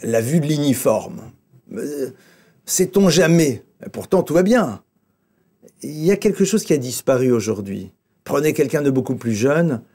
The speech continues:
l'uniforme ne lui fait pas peur. Lorsque nous étions enfants,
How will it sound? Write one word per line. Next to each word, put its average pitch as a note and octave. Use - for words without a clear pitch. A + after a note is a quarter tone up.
l'uniforme C3
ne A#2+
lui A#2
fait A#2+
pas A2
peur. -
Lorsque G#2+
nous A#2+
étions A2
enfants, -